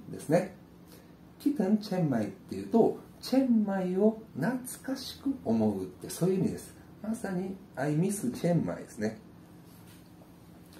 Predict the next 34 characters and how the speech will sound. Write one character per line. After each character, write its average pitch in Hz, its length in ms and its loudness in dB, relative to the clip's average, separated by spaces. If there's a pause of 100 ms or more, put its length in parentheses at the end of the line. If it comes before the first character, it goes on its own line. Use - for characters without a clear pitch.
(240)
何 160 360 2
々 131 100 2
を 123 100 -2
恋 247 300 0
し - 220 -4
く - 100 -6 (120)
思 80 320 -6 (480)
う、 - 20 -12
懐 - 340 -8
か 220 60 -8
し - 200 -12
く - 160 -8
思 - 40 -12
う 87 380 -12
で - 40 -20
す - 60 -14
ね。 98 140 -10 (320)
こ 240 100 0
れ 285 100 0
が、 269 100 -2 (460)
キ 202 220 -4 (1000)
ト - 120 -2
ゥ - 20 0
ン、 170 280 2 (320)
何 98 420 -2
々 85 160 -8 (520)
の 123 180 0
意 107 100 2
味 90 100 -2
な - 100 -8
ん - 40 -16
で - 60 -18
す - 80 -8
ね。 196 240 0